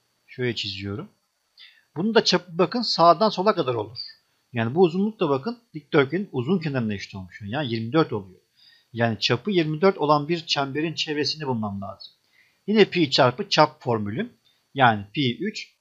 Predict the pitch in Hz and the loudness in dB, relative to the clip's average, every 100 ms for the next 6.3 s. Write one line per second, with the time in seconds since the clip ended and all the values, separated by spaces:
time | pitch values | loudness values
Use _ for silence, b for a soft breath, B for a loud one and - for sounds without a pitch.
0 | _ - 139 113 - 131 175 165 190 190 | _ -2 0 0 -4 -6 -6 0 0 0
1 | _ _ - 175 131 123 107 - 180 - | _ _ -4 0 0 -2 -4 -2 -6 -8
2 | _ _ _ 120 139 - - - - 127 | _ _ _ -6 -6 -6 -6 -6 -6 -4
3 | 107 107 107 165 160 107 98 _ _ _ | -6 -6 -8 -4 -4 -4 -10 _ _ _
4 | _ 208 175 170 202 151 151 220 - _ | _ -2 0 0 0 0 0 -4 -12 _
5 | _ _ - 156 170 156 190 160 117 104 | _ _ -8 -6 -6 -8 -8 -6 -8 -8
6 | 101 - 220 | -14 -12 -12